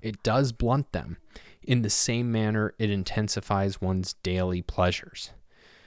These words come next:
Though sometimes we get even virtue isn't enough, uh, to have even this kind of metaphysical pleasure or joy in living,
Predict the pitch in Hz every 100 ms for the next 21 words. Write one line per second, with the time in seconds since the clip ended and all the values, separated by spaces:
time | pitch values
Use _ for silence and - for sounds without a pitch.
0 | - _ _ _ - 113 107 101 - 131
1 | 135 135 120 117 113 104 - - 127 151
2 | 139 135 - 101 107 127 104 - 113 101
3 | 107 107 107 95 95 95 90 - - -
4 | _ - - - - - - - - -
5 | - _ _ _ _ _ _ _ _ _
6 | - - 113 95 95 92 95 - _ -
7 | - 113 117 117 113 107 101 - 104 95
8 | 92 92 90 - 147 139 107 - 95 98
9 | 92 92 107 104 98 95 95 87 82